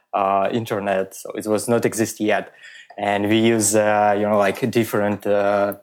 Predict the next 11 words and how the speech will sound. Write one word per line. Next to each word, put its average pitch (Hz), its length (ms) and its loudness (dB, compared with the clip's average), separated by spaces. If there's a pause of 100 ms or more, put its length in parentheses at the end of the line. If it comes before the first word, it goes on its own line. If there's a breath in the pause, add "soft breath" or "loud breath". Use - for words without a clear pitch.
(680)
cloud 110 520 2
network 113 480 0
to - 100 -8
connect 107 680 -2
different 113 420 -4
computers 110 800 -2
with 107 240 -4
each 107 180 -6
other. 110 440 2
And 104 520 -2 (460 loud breath)
uh, 104 400 2